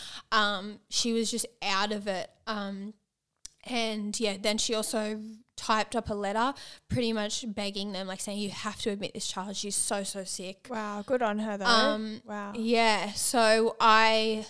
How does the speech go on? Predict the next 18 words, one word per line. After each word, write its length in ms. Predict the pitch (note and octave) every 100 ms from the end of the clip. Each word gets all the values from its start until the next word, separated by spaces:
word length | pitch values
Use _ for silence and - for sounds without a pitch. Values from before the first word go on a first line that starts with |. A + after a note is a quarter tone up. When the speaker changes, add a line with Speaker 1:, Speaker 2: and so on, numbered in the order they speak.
| -
Speaker 2:
went 160 | G3+
straight 400 | - - B3 A#3+
to 100 | -
the 60 | A3
hospital 460 | G#3 G3+ - G3+
after 280 | F#3 F#3 - G3+
that. 420 | G3 G3 G#3+ - - _ _ _ _ -
Um, 600 | A3 G3+ G3 G#3 G#3+ A#3+ - -
and 760 | B3 A3+ A3 A3 A3 A3 - - - -
luckily, 560 | B3 A#3 - C4+ C4+
they 360 | E4 A#3+ G#3+ G#3
obviously 380 | G#3+ G#3+ G#3+ A#3+
took, 340 | - A#3 - -
saw 320 | - - A3
how 260 | G#3+ G#3+ G3+ G#3+
unwell 420 | G#3+ A3 A3+ B3
she 180 | - C4+
was. 300 | B3+ A#3+